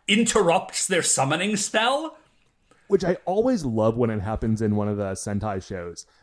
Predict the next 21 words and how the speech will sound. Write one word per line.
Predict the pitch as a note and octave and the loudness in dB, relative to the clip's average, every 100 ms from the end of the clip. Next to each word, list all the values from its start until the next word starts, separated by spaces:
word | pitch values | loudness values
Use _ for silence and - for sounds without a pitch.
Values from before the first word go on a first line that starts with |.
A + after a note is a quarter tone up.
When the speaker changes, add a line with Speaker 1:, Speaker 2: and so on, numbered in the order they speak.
| - | -14
Speaker 2:
because | D3 - D3 D3+ D#3+ - _ _ - | -12 -8 -4 0 -2 -4 _ _ -4
it's | E3 - - | -4 -4 -8
easy | F#3+ A3 A#3 A#3 | -4 -2 -2 -2
to | G3+ | -2
forget | - D3 - A#2 G#2+ B2+ _ _ _ _ _ _ _ | -2 -2 -4 -4 -4 -4 _ _ _ _ _ _ _
that, | A2 G2+ B2 B2+ | -8 -2 -2 0
like, | A#2 A2 - | -2 -2 -6
those | G2 A#2 C3 C3 | -2 2 2 2
things | - A#2 B2 C3 | -2 -2 -2 -4
actually | G#2+ - C#3+ B2+ | -8 -6 -2 -2
are | A#2+ A2 | -2 -6
sequences | - A#2+ - A#2+ B2 A#2 | -4 -2 0 -2 0 0
that | A#2+ - | 0 -6
take | A#2+ A#2 | -6 -8
time | - - G#2 A#2 A#2 | -8 -6 -4 -2 -4
and | G#2 | -6
effort | A2 - B2 | -8 -8 -8
for | A#2+ | -4
them | A2 A2 | -2 -2
to | A2 | -2
do. | G2 F#2 G#2+ C#3 | -4 -6 -4 -6